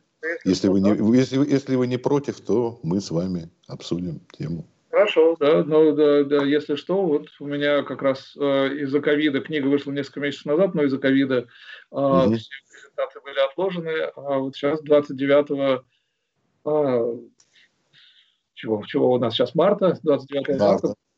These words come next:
Speaker 1: первая, э, первая презентация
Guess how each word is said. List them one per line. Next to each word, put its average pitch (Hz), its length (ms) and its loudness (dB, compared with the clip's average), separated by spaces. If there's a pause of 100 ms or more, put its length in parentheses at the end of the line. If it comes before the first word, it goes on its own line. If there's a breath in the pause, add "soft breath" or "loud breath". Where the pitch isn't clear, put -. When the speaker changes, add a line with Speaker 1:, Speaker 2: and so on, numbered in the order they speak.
(180)
Speaker 1:
первая, 170 640 0
э, 143 420 2 (100)
первая 160 340 4
презентация 143 920 -4